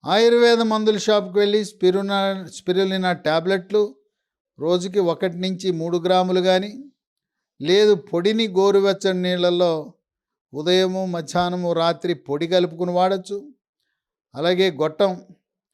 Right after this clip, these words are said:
రోజుకి కనీసం ఒకటి నుంచి మూడు గ్రాములు వాడటం వల్ల ఈ పది రకాల ఆరోగ్య ప్రయోజనాలను పొందగలుగుతారు.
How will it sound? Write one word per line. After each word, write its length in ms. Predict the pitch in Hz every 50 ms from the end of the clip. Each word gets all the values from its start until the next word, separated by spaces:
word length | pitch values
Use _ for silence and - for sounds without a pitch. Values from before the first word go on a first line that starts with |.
| _ _ _ _ _ _ _ _ 135
రోజుకి 480 | 151 175 190 190 185 208 190 202 190
కనీసం 580 | 175 185 175 180 185 190 185 175 185 208 196 185
ఒకటి 280 | 175 170 - 190 180
నుంచి 320 | 180 185 185 180 180 185 185
మూడు 280 | 180 175 180 180 175
గ్రాములు 480 | 160 151 170 165 170 170 175 175 180 180
వాడటం 580 | 165 160 160 165 170 165 180 170 151 175 170 165
వల్ల 460 | 165 170 175 196 220 240 240 311 311 - _ _ _ _ _ _ _ _ _ _ _ _ _ _ _ _ _ -
ఈ 180 | 180 202 220 214
పది 300 | 180 - 156 175 196 220
రకాల 480 | 220 220 214 214 208 202 202 202 196
ఆరోగ్య 460 | 185 170 170 185 202 202 190 180 190
ప్రయోజనాలను 960 | 180 185 170 175 180 190 202 202 185 180 196 185 185 185 185 180 175 170 160
పొందగలుగుతారు. 960 | 139 - 147 139 151 170 170 180 180 180 175 180 165 196 202 220 226 233 -